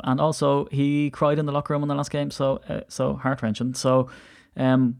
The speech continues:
with the likes of him, like, if he leaves and then you don't get a proper replacement and we're left with Ty Summers, uh, who, again, was an absolute warrior when it came to preseason, but also preseason, well, then we could end up in a worse situation. It's pretty scary,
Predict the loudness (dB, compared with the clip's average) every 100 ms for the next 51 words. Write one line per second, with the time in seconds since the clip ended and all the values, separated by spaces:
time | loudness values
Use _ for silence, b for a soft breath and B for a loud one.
0 | -2 -2 2 2 2 0 2 0 0 0
1 | 0 2 2 2 -2 -8 -2 2 2 2
2 | 4 4 4 2 0 0 -2 0 -2 0
3 | -2 0 0 0 0 -2 -2 -6 -6 _
4 | _ -18 -14 -6 -4 -4 -2 0 0 -2
5 | -8 B B B -2 0 2 2 2 0
6 | 0 -2 -2 -6 -10 -8 -4 -4 0 2
7 | 2 2 0 -4 B B B 0 0 2
8 | 0 0 -2 0 0 0 0 0 0 0
9 | 0 -2 -4 -4 _ _ _ _ _ _
10 | _ -4 -2 0 0 -2 -2 -4 b b
11 | b b _ 0 2 2 -2 -4 -2 -2
12 | 0 -2 -2 -2 0 -2 -2 -4 -6 -2
13 | -2 -4 -10 _ _ _ _ _ -4 -2
14 | -2 -6 -14 -16